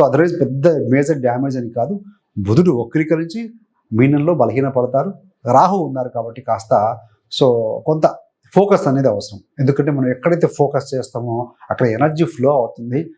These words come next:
ఎనర్జీ ఫ్లో అవుతే తప్పనిసరిగా ఫలితం అనేది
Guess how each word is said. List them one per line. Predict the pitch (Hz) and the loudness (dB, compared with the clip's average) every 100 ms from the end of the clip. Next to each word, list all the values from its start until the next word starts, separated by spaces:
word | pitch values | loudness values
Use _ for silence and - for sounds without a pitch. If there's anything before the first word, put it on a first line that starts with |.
| - 175 | -2 0
ఎనర్జీ | 175 165 180 | 0 -2 -4
ఫ్లో | - 151 131 | -2 -2 -2
అవుతే | 127 185 196 _ _ - | -6 -10 -12 _ _ -4
తప్పనిసరిగా | 127 - 190 - 151 151 135 123 127 - _ _ - | -2 2 0 2 0 2 0 2 -2 -6 _ _ 0
ఫలితం | 131 135 143 | 0 2 0
అనేది | 131 131 | -2 -2